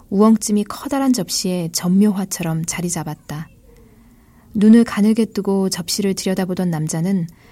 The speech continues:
먼저 새우 한 마리를 집어간다. 우엉은 육수에 졸인 듯 감칠맛이 났다. 다른 음식이 담긴 접시 두 개가 더 나왔다.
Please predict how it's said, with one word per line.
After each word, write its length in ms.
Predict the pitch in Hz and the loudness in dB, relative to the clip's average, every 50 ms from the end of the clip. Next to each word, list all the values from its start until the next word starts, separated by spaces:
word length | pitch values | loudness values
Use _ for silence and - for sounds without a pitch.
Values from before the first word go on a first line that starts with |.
| _ - - _ | _ -20 -16 _
먼저 480 | - 185 185 190 190 196 208 202 196 185 | -2 2 2 2 2 2 0 -2 -2 -2
새우 280 | 185 - - 285 277 285 | -2 -2 -2 0 -2 0
한 220 | 247 247 262 240 | 0 2 4 4
마리를 320 | 233 226 202 175 180 175 175 | 4 2 0 -2 -4 -4 -4
집어간다. 720 | - - 180 180 170 165 151 151 147 147 147 160 165 - _ _ _ _ _ _ _ _ _ _ _ _ _ _ _ _ _ _ _ _ _ _ _ | -6 -4 -4 -4 -4 -4 -6 -6 -6 -8 -10 -10 -12 -14 _ _ _ _ _ _ _ _ _ _ _ _ _ _ _ _ _ _ _ _ _ _ _
우엉은 580 | - 196 214 220 220 214 214 214 214 202 175 160 | 0 2 4 4 4 4 4 4 4 2 2 0
육수에 340 | 180 185 - - 233 220 214 | -2 -2 -2 0 0 0 0
졸인 260 | 208 208 175 175 170 | 0 -2 -2 -2 -2
듯 200 | 165 175 170 165 - _ | -2 -4 -6 -6 -10 _
감칠맛이 640 | - - 180 175 - - 220 196 180 170 165 - 185 | -8 -4 -4 -4 -2 -2 -2 -2 -2 -2 -4 -4 -4
났다. 520 | 165 151 - _ _ - 147 165 160 - _ - _ _ _ _ _ _ _ _ _ _ _ _ _ _ _ | -6 -6 -10 _ _ -12 -12 -12 -12 -16 _ -20 _ _ _ _ _ _ _ _ _ _ _ _ _ _ _
다른 320 | - 214 208 233 240 233 | 0 2 6 8 8 8
음식이 360 | 214 202 196 - - 208 220 | 6 4 2 0 0 -2 0
담긴 600 | 208 196 185 180 175 165 196 196 190 175 165 170 | 0 0 0 0 0 0 2 2 2 2 0 -2
접시 320 | - - 185 - - 208 185 | -4 -6 -6 -4 -4 -6 -6
두 160 | - - 196 | -4 -2 -2
개가 240 | 208 190 180 180 175 | -2 -2 -2 -4 -4
더 200 | - 170 175 170 | -4 -4 -4 -4
나왔다. 580 | 160 151 151 151 156 _ _ 160 147 165 165 | -4 -4 -8 -10 -12 _ _ -10 -10 -10 -12